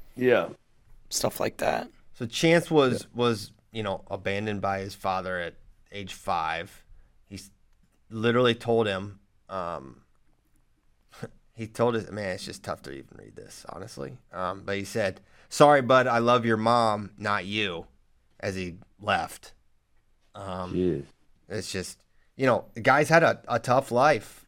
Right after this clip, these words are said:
Speaker 3: uh, obviously. And, you know, you have, you know that some of that fire in him to make him a great wrestler is, is,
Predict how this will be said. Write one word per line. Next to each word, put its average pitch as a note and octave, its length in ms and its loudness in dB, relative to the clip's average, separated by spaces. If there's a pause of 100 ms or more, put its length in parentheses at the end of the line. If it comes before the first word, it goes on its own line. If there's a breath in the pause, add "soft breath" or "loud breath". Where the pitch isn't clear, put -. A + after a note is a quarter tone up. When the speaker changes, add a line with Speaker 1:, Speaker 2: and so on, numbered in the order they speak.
(160)
Speaker 3:
uh, A#2 180 -4
obviously. G#2+ 680 -4 (380)
And, G2 400 -4
you B2+ 140 -4
know, A2+ 260 2
you A#2+ 240 -2
have, A#2+ 280 6
you G#2+ 160 -6
know A#2 300 4
that G2+ 260 -4 (460)
some B2+ 280 0
of A#2+ 80 4
that G#2 260 2
fire A2 680 2 (680)
in A#2 160 -2
him G#2 240 0
to G2 60 -2
make G2+ 240 -2
him G2 100 -4
a F#2 60 -4
great F2+ 280 -2
wrestler F#2 520 -4
is, - 220 -12
is, - 280 -16